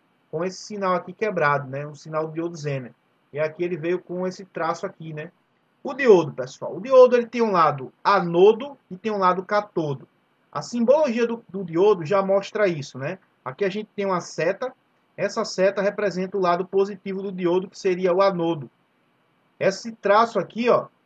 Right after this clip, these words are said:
representa o lado negativo do diodo, que é, que é chamado de catodo, beleza? E esse diodo aqui, ó, ele é ligado de forma inversa.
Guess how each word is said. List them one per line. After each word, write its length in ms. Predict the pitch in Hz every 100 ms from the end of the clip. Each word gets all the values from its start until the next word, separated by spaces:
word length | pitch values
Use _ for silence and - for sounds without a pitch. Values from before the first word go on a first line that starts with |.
| -
representa 720 | 156 190 208 151 185 220 214
o 60 |
lado 440 | 185 175 180 202 - _ _ -
negativo 760 | 143 190 226 226 208 196 196
do 120 | 190 190
diodo, 460 | 170 170 196 208
que 240 | - 214 185
é, 240 | 185 196 _ _ _ -
que 160 | 180
é 60 | 180
chamado 520 | - 202 170 170 175
de 120 | 170
catodo, 720 | 180 202 196 - 185 175 139 _
beleza? 540 | 131 135 180 220 247 247 _ _ _ _ _ -
E 120 | 214
esse 420 | 233 311 - 254
diodo 380 | 214 220 208 190
aqui, 340 | 156 - 226 233
ó, 160 | 151 - -
ele 260 | 170 214 202
é 100 | 226
ligado 640 | 233 165 180 208 165 151 _ -
de 120 | 185
forma 480 | 190 - 214 202 202 -
inversa. 800 | 240 175 190 226 196 - 117